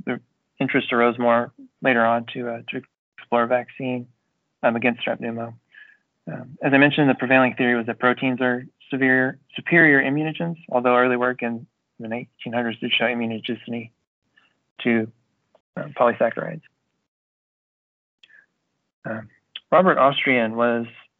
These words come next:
a researcher at the University of Pennsylvania School of Medicine and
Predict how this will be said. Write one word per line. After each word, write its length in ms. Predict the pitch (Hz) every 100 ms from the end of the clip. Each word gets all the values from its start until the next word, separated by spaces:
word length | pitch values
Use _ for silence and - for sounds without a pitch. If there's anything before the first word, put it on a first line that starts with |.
| _ _ _ _ -
a 60 |
researcher 420 | 120 131 135 127 123
at 100 | 113
the 80 |
University 400 | 123 120 123 -
of 60 | 123
Pennsylvania 560 | 123 - 113 117 135 143
School 200 | - 139
of 60 | 135
Medicine 440 | 139 143 - 135
and 220 | 117 110